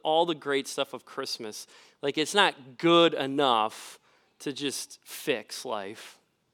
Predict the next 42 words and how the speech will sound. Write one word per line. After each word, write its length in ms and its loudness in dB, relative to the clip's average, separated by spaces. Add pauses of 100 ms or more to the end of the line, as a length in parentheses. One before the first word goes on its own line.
(520)
It's 100 -4
not 120 8
like 120 2
if 80 -8
you 80 4
had 60 2
a 40 4
really 240 4
hard 260 2
year 300 2
and 140 -4
you 60 -6
got 240 0
to 100 -10
the 140 -6
Christmas 400 -6
season, 260 -10
you're 60 -8
like, 120 -12
"Well, 280 2 (240)
great, 320 0
now 160 2
I'm 60 -4
fixed." 500 -8 (840)
And 120 4
it's 100 2
not 100 8
gonna 140 4
be 80 0
good 160 2
enough 300 0
to 140 -6
just 360 -8
get 240 -2
you 60 -8
through 220 -6
the 100 -4
next 300 -4
year 160 -4
that 140 -4
might 220 -4
bring 400 -4